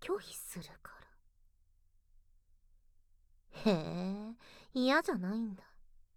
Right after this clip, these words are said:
じゃあ、袋から取り出して。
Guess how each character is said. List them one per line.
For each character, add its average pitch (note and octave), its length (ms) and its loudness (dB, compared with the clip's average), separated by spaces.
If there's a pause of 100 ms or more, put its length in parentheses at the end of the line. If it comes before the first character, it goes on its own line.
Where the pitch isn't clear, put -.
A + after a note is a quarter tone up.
(2000)
じ D4+ 120 4
ゃ F4 180 8
あ、 - 140 -8 (400)
袋 B3 560 4
か F#3+ 180 -8
ら D3 220 -8
取 G3 320 2
り F#3+ 80 -2
出 F#3+ 160 -4
し - 260 -12 (160)
て。 A3+ 220 -8